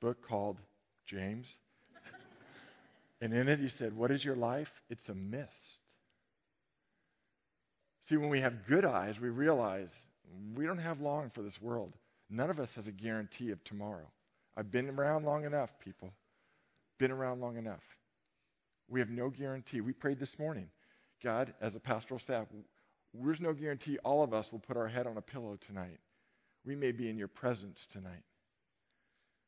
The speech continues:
And Jesus is saying, "You know what? Be careful. It's not that long of a ride. Be careful with your stuff.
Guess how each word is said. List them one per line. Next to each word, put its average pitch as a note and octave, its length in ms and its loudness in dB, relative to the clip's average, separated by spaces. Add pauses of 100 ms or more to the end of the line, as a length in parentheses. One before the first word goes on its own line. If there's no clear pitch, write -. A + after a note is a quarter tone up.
(420)
And F#2+ 80 -18
Jesus B2+ 440 -2
is G2 100 -10
saying, G#2 340 -6
"You G#2+ 80 -4
know B2 160 -2
what? C3+ 220 -4 (580)
Be B2+ 100 -10
careful. E3+ 480 -10 (840)
It's B2+ 180 -4
not D3+ 220 -2
that F3 140 -6
long D3+ 200 -4
of C3+ 80 -6
a C3 40 -2
ride. B2 440 -4 (800)
Be C#3 80 -4
careful G3 420 -8
with C3+ 160 -8
your G2+ 100 -6
stuff. F2 400 -8